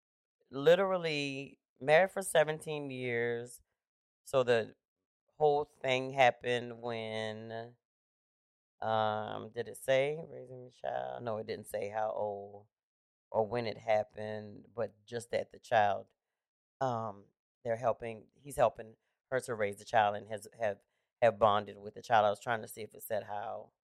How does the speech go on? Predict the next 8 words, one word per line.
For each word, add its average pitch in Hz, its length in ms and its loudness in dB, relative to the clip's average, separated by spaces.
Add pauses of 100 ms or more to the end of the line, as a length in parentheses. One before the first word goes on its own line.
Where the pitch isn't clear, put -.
(540)
old 117 300 6
the 104 80 -20
child 104 500 2
was. 98 380 -6 (480)
But 196 140 12
at 214 100 6
any 240 220 2
rate, 139 400 10